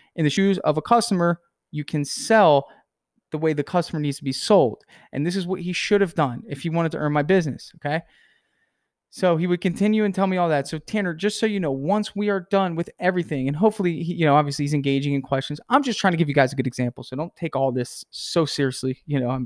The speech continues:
probably like, "Well, why isn't he, he's talking a lot," you know? <laughs> Just, just bear with me, okay?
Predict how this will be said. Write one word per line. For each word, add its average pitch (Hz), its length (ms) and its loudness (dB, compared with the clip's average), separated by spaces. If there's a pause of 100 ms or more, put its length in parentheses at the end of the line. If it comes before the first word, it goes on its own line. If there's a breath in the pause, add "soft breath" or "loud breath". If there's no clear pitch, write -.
probably 139 220 0
like, 123 140 -6
"Well, 143 100 -4
why 180 160 -2
isn't 185 180 -2
he, 156 100 -6
he's 180 140 -6
talking 170 300 0
a 117 60 -4
lot," 117 240 -8
you 120 100 -10
know? 123 160 -6
<laughs> - 580 -20
Just, - 280 0
just 196 200 0
bear 185 160 4
with 131 180 4
me, 117 120 -6
okay? 147 200 0